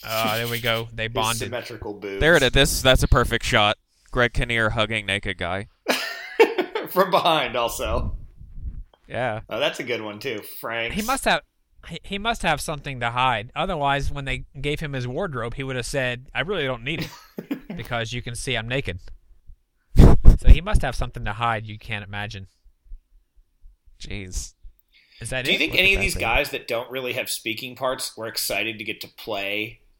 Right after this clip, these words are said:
Speaker 2: a famous football player that they looked up to in the past?
Speaker 1: Uh, they,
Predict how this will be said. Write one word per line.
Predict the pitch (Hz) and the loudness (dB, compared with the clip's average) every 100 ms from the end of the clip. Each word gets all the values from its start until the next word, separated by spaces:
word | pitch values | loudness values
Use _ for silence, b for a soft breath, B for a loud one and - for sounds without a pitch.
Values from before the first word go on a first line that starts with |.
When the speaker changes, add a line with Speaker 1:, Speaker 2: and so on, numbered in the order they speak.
| - | -12
Speaker 2:
a | 98 | -12
famous | - 107 98 - | -6 -6 -6 -10
football | - 98 - 104 | -8 -8 -6 -6
player | 104 117 113 120 120 120 | -6 -8 -6 -6 -8 -12
that | 110 92 | -14 -10
they | 101 | -8
looked | 98 92 | -8 -10
up | 98 - | -12 -10
to | - 107 | -12 -12
in | 101 | -14
the | 95 | -14
past? | 95 98 110 - - _ - _ - - _ _ _ _ _ _ _ _ _ _ _ _ _ _ _ _ _ _ _ _ _ _ _ - | -10 -10 -10 -12 -16 _ -20 _ -20 -20 _ _ _ _ _ _ _ _ _ _ _ _ _ _ _ _ _ _ _ _ _ _ _ -8
Speaker 1:
Uh, | 135 127 127 | -4 -4 -4
they, | 139 | -6